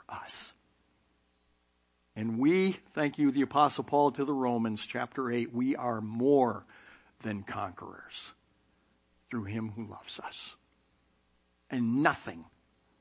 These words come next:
will separate us from the love of Christ Jesus.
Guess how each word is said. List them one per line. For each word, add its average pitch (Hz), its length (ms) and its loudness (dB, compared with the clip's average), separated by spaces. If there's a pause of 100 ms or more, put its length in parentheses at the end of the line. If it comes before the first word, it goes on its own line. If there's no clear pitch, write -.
(120)
will 120 80 -10
separate 101 680 -4
us - 340 -14 (600)
from 110 280 -4
the 104 80 -6
love 104 500 -2 (720)
of 107 100 -14
Christ - 400 -10
Jesus. - 600 -16